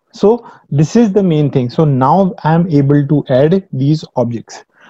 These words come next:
So if you pay little attention, for this operator, you need two operands. In this case, the operands are testing type. So when you need two operands, it is a binary,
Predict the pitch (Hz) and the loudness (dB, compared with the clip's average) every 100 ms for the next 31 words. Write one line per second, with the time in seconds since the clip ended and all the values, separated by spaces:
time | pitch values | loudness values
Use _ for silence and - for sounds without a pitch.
0 | _ - 220 220 - _ _ _ _ _ | _ -2 0 0 -4 _ _ _ _ _
1 | _ _ - 165 196 160 233 233 208 196 | _ _ -2 2 2 2 4 4 4 2
2 | 190 156 - 131 135 135 135 - - _ | 2 0 0 0 0 0 -2 -4 -12 _
3 | _ _ - _ _ _ _ - - 175 | _ _ -20 _ _ _ _ -18 -4 -2
4 | 185 151 151 240 196 139 160 135 123 151 | 0 0 0 0 0 -2 0 -2 0 -2
5 | 160 156 151 180 170 180 170 170 170 165 | -2 -2 2 6 6 4 2 2 4 2
6 | 139 110 98 - - _ _ _ _ _ | -2 -8 -10 -16 -20 _ _ _ _ _
7 | _ - 156 156 220 - 165 151 131 135 | _ 0 4 4 2 0 0 0 0 0
8 | 127 127 131 120 139 143 143 127 - 151 | 0 -2 -2 0 -2 -2 -4 -6 -4 -4
9 | 135 107 113 _ _ _ _ - 127 135 | -2 -6 -8 _ _ _ _ -4 0 2
10 | 185 247 214 185 190 - 185 165 131 139 | 4 6 6 4 2 2 2 4 2 -2
11 | 131 143 - 143 135 131 151 139 131 131 | -2 -2 -4 -2 0 2 0 0 -2 0
12 | 147 170 175 175 160 | 2 2 4 2 0